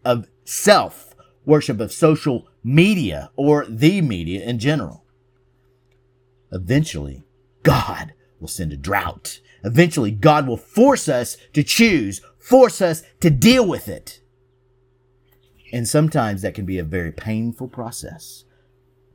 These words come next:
He always is bringing restoration, but his process of bringing us through that restoration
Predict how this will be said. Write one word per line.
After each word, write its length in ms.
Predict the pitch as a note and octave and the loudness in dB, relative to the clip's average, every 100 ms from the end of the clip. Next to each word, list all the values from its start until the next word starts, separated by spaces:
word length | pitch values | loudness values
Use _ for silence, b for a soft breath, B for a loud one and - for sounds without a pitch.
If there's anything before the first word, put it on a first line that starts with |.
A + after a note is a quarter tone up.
| _ _ _ _ _ _ _ _ _ | _ _ _ _ _ _ _ _ _
He 320 | - D#3 - | -4 -4 -2
always 640 | B2 D3 G3+ G#3 E3 C#3+ A#2+ | 2 4 4 4 0 -2 -4
is 160 | A2+ | -6
bringing 460 | G#2 B2+ C#3+ C#3 A#2+ | -4 0 0 0 -2
restoration, 880 | A2+ G2+ - F2+ G2 G2+ - C2+ - _ _ | -2 -4 -8 -4 -2 -2 -6 -14 -16 _ _
but 120 | G#2+ | -6
his 220 | F#2+ A2 | -4 -8
process 680 | - - D3+ D#3 - C#3+ - | -10 0 2 2 0 -4 -4
of 220 | G#2+ G2+ | -8 -6
bringing 340 | F#2 A#2+ C3 A2+ | -2 -2 0 -4
us 140 | - | -8
through 200 | - B2+ | -6 -4
that 160 | B2 D#2+ | -2 -2
restoration 800 | G#2+ A2 - F#2+ A#2 A2+ F#2 | -2 -4 -6 -4 -4 -4 -8